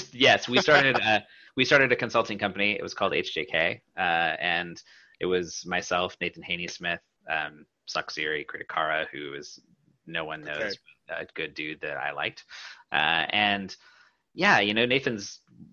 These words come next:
Speaker 1: we, is one of my best friends, and we loved working together,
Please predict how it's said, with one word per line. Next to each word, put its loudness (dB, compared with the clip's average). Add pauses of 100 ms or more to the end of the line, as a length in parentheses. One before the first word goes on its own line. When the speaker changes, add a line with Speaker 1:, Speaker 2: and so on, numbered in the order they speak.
Speaker 1:
we, -8 (220)
is -4
one -4
of -8
my -2
best -6
friends, -2
and -8
we -4
loved -2
working -4
together, -2